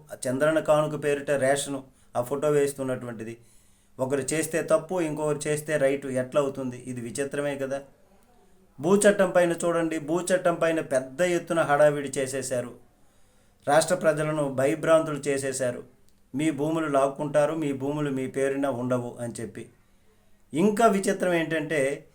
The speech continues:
ఈ భూ చు-, ఈ భూ చట్టంలో అదే శాసనసభలో ఈ భూ చట్టానికి సంబంధించి చర్చ జరిగితే, జగన్మోహన్ రెడ్డి ప్రభుత్వంగా హయాంలో చేసినటువంటి ఈ భూ చట్టం పైన, అది జగన్ తీసుకొచ్చే చ-, చట్టం కాదు,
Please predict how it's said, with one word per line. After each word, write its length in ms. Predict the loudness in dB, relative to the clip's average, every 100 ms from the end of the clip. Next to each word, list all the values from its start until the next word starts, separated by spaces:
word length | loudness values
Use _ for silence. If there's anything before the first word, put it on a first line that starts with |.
| _ -4
ఈ 160 | -2
భూ 180 | -2 -2
చు-, 260 | -2 -6 -2
ఈ 160 | 0 2
భూ 240 | 2 0
చట్టంలో 680 | 2 2 2 0 0 0 -4 _ -20 _ _ _ _ _ _ 2
అదే 300 | 6 8 8
శాసనసభలో 840 | 8 6 6 2 2 4 4 2
ఈ 140 | 0 -4
భూ 200 | 0 -2
చట్టానికి 460 | 0 2 2 0
సంబంధించి 520 | -2 0 0 -2 -6 -4
చర్చ 320 | -4 -4 -4
జరిగితే, 680 | -2 -2 -6 -6 -6 -8 -14 _ _ _ _ _ _ -4
జగన్మోహన్ 540 | -2 0 2 2 2
రెడ్డి 180 | -4 -8
ప్రభుత్వంగా 800 | -4 -4 -4 -2 -2 2 2 2
హయాంలో 480 | 2 2 2 -2 -8 -18 _ _ _ -4
చేసినటువంటి 580 | -2 -2 -2 -4 -6 -6
ఈ 100 | -6
భూ 200 | -4 -4
చట్టం 320 | -4 -4 -4
పైన, 360 | -2 -2 -4 -4
అది 180 | -6 -4
జగన్ 360 | -4 -4 -4
తీసుకొచ్చే 480 | -4 -6 -4 -4 -4
చ-, 180 | -2 -4
చట్టం 380 | -2 -2 -2 0
కాదు, 280 | 0 0